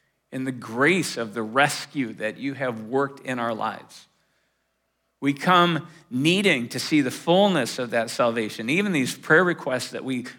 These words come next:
we lifted up to you are because we are not in a, a, a completed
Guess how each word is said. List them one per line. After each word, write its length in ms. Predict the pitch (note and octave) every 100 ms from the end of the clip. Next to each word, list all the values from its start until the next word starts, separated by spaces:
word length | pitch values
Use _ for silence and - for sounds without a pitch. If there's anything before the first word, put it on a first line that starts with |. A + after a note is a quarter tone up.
| _
we 140 | B2+
lifted 480 | B2 C3 F3+ F3+ F#3
up 300 | D#3 D3 D3+
to 120 | - C#3+
you 260 | C#3 B2
are 100 | A#2+
because 440 | A#2+ A#2+ D3+ C3 A#2+
we 160 | C3+
are 100 | B2
not 460 | B2 C#3 D#3 F#3 -
in 140 | C#3
a, 200 | C3 A#2 - - -
a, 280 | B2 - B2+
a 40 |
completed 1080 | - C3 C3 - D#3 E3+ G#3+ G#3 G3 E3 C#3+